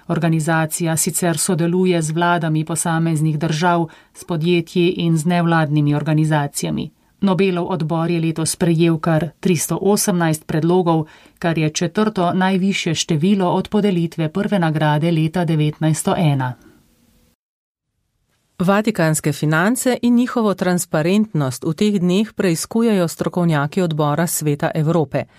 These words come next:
Speaker 2: Gre za reden pregled ukrepov skupine Moneywall proti pranju denarja in financiranju terorizma. Papež je na srečanju z njimi opozoril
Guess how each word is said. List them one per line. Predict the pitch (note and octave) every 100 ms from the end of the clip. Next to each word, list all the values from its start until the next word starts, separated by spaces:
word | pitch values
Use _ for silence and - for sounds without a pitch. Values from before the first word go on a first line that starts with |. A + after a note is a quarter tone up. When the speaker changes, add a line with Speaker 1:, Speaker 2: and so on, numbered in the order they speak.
| - - -
Speaker 2:
Gre | F#3+ G#3+
za | F3 D#3
reden | D#3 D#3+ A3+
pregled | A#3 G#3+ G3+ G#3
ukrepov | G#3+ F#3+ F#3+ G#3+
skupine | G#3 - G3 G3 F#3
Moneywall | F3 D3+ D3+ D3 E3 G#3
proti | G#3+ F#3 F#3 D3
pranju | D#3+ D#3+ D#3+ F3
denarja | C#3+ C3+ C3+ E3+ G#3 -
in | A3+ A3
financiranju | G#3+ G3 G3 - D#3 D3 D#3 D#3
terorizma. | D3+ D#3+ D#3 D3+ C3 B2+ A2+ - - - _
Papež | - D#3+ D#3 E3 -
je | D#3+
na | D#3
srečanju | - F3+ G3 E3+ D#3+ D3+
z | E3+
njimi | A#3+ G3+ -
opozoril | C#3+ D#3+ D3 D#3+ E3